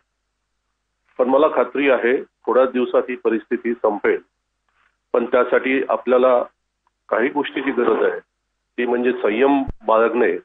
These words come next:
आणि social distancing maintain करणे. मित्रांनो, प्रादेशिक परिवहन कार्यालयामध्ये सद्य परिस्थितीत कार्यालयीन कामं बंद असली तरी जीवनावश्यक वस्तूंची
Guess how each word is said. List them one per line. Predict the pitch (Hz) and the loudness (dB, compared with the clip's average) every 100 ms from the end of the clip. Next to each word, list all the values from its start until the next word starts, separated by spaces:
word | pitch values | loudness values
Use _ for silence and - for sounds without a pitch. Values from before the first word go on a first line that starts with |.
| _ _ _ _ - | _ _ _ _ -6
आणि | 104 104 123 123 | -2 0 0 0
social | 123 120 143 127 | -2 -2 -2 -2
distancing | 113 - 123 120 127 131 | -4 -2 -4 -2 -4 -4
maintain | 113 107 107 110 | -8 -8 -4 -6
करणे. | 104 101 90 87 _ _ _ _ _ _ | -2 -4 -6 -14 _ _ _ _ _ _
मित्रांनो, | 117 117 - 147 160 170 - - _ _ _ _ | -6 -2 0 2 4 2 0 -10 _ _ _ _
प्रादेशिक | 110 107 135 160 151 | -2 0 0 -2 -2
परिवहन | 139 143 143 | 0 2 2
कार्यालयामध्ये | 135 123 127 127 127 120 113 76 - _ _ _ _ _ | 0 2 4 4 2 2 0 -2 -6 _ _ _ _ _
सद्य | 107 104 151 | -2 0 0
परिस्थितीत | 156 143 143 139 135 107 - _ _ _ - | 2 0 -2 -4 -2 -4 -8 _ _ _ 0
कार्यालयीन | 104 120 127 139 139 135 _ _ | 2 2 2 2 0 -4 _ _
कामं | 139 123 135 123 | 0 2 0 2
बंद | 120 123 | 0 2
असली | 123 - 123 123 | 0 0 -2 -2
तरी | 107 - - _ - 101 | -2 -6 -12 _ -20 -4
जीवनावश्यक | 113 127 143 147 - - - _ _ - | 0 4 4 2 0 -2 -2 _ _ -4
वस्तूंची | - - 147 143 147 151 | -4 -2 -4 -2 -2 -2